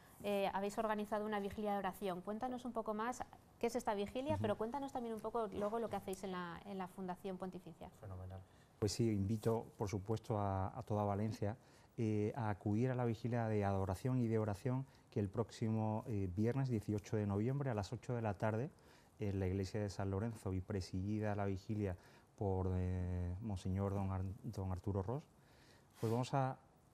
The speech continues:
Speaker 2: a tener un momento de verdadera oración por aquellos cristianos que sufren persecución. Y, pero no solamente la oración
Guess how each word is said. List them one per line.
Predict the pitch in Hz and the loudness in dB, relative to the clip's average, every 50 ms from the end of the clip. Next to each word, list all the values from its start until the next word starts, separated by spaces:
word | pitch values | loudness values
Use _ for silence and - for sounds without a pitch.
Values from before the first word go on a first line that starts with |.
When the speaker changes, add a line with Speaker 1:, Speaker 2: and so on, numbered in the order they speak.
| - - | -4 -2
Speaker 2:
a | 131 - | 0 2
tener | - 113 120 131 139 | 2 2 2 4 4
un | 143 143 | 4 4
momento | 139 135 139 139 135 139 143 135 139 - - | 4 4 4 2 2 2 0 0 0 -2 -4
de | 131 107 113 107 | -4 0 2 2
verdadera | 107 104 104 104 110 120 123 120 120 113 | 4 4 4 4 2 2 0 0 0 0
oración | 113 110 107 104 - - 120 113 113 120 147 - - - - - - - - - - - | 0 0 0 -2 -2 0 0 0 0 -2 -4 -10 -12 -20 -20 -20 -20 -20 -20 -20 -6 0
por | - 107 104 | 2 4 4
aquellos | 104 98 - 117 117 123 - | 4 2 2 0 0 0 -2
cristianos | - - 117 104 - - - 117 117 123 123 - - - | -2 -2 -2 -2 -2 -4 -6 -4 -2 -2 -4 -6 -6 -2
que | - 120 123 - - - - | 0 0 0 -2 -6 -14 -16
sufren | - - 113 98 - 107 107 95 | -8 -4 -2 -2 -2 0 -2 -2
persecución. | 92 98 98 - - 92 95 90 - - 92 85 87 - - - - - - - - - - - - - - | -2 -2 -4 -2 -2 -2 -2 -4 -4 -4 -6 -6 -6 -10 -14 -20 -20 -20 -20 -20 -20 -20 -20 -20 -12 -4 0
Y, | 123 117 117 113 110 113 117 - - - - - - - - - - - - - | 2 2 4 4 4 2 2 0 -4 -10 -18 -18 -18 -20 -20 -20 -20 -20 -6 0
pero | - 123 113 113 | 2 4 4 4
no | 113 123 127 | 4 2 2
solamente | - 143 139 139 143 143 139 135 - 127 | 2 2 2 2 4 2 2 2 0 0
la | 123 123 120 | 2 2 2
oración | 117 113 - - 123 120 117 113 113 113 | 2 0 0 0 2 2 2 2 0 -2